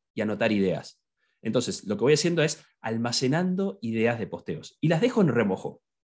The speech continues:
Entonces, esas ideas no necesariamente las posteo al día siguiente,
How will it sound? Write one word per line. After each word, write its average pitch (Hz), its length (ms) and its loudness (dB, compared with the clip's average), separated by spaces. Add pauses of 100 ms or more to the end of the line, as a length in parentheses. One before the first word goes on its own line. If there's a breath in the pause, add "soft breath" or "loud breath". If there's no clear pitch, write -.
(100)
Entonces, 156 280 0 (240 loud breath)
esas 202 320 2
ideas 226 540 2 (280)
no 202 160 2
necesariamente 185 560 2
las 135 100 2
posteo - 260 -2
al 143 60 2
día 135 140 0
siguiente, 101 440 -8